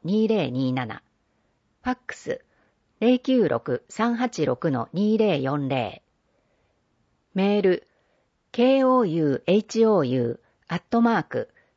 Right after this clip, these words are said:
ピーアールイーエフドットケーユーエムエーエムオーティーオードットエルジードッ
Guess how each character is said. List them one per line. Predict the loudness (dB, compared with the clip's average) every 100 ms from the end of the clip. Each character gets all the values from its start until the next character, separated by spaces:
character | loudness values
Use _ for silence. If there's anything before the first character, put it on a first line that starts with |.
| _
ピ | -2 0 2
ー | 2
ア | 2
ー |
ル | 2 2
イ | 0 0
ー | -2
エ |
フ | -4 -8 -10 -8
ド | -8
ッ | -8
ト | -6 -6 -6 _ _ _
ケ | -2 2 2
ー |
ユ | 2 2 2 0
ー |
エ | -2
ム | 0 0
エ | 0 -2 -4
ー | -4
エ |
ム | 0 0 0
オ | -2
ー |
テ | -4
ィ | -2 0
ー | 0
オ | -2 -6
ー | _ _ _
ド | -8
ッ | -8 _
ト | -4 -4 _
エ | 0
ル | 0 0
ジ | -2 -4 -6
ー | -6
ド |
ッ | -8